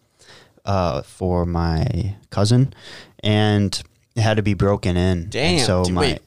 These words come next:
Speaker 2: what?
Speaker 1: What?
Speaker 2: Y'all had,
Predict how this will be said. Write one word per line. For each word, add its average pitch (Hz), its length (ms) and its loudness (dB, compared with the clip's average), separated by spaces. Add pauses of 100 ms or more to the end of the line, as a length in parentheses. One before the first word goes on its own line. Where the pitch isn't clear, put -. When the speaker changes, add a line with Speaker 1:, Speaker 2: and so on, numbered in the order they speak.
(160)
Speaker 2:
what? 370 600 -2 (120)
Speaker 1:
What? 190 220 -2 (600)
Speaker 2:
Y'all 214 200 -4
had, 180 200 0